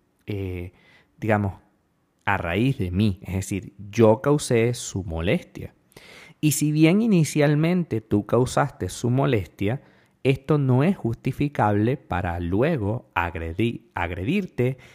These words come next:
y amenazarte o insultarte y rebajar tu autoestima. Nos hacemos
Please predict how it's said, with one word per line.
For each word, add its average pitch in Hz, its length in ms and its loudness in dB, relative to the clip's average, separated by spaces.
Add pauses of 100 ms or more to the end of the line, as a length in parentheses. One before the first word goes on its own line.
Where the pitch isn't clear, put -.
(220)
y 120 140 2
amenazarte 139 960 -2
o 107 120 -2
insultarte 98 1040 -2
y 107 120 -4
rebajar 98 580 0
tu 87 100 -4
autoestima. 87 680 -4 (1040)
Nos 123 180 2
hacemos 180 580 0